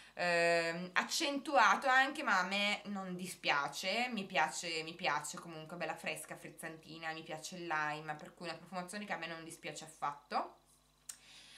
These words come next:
Eh, tre in uno perché funge da detergente, struccante e tonificante per la pelle.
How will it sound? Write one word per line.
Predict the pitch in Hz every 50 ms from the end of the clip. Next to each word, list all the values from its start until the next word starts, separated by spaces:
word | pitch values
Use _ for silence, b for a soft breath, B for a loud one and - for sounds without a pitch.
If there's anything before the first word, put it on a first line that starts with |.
| B B B B B - 196
Eh, | 196 185 185 185 190 190
tre | - 277 330 381
in | 330 311
uno | 302 302 302 302 302
perché | - 320 302 302 - 247 190 214
funge | - - 254 233 214 190 180
da | 170 175
detergente, | 208 233 - 277 254 262 202 190 208 180 165 156 147 151 147 - 165 156
struccante | - - 269 339 349 - - 233 196 190 202 202 214 208 - 208
e | 185 190
tonificante | - 190 180 180 175 180 - - 165 156 160 160 - 165
per | - 156 147 139 143
la | 156 147 147
pelle. | - 147 143 143 143 147 147 147 143 143 147 147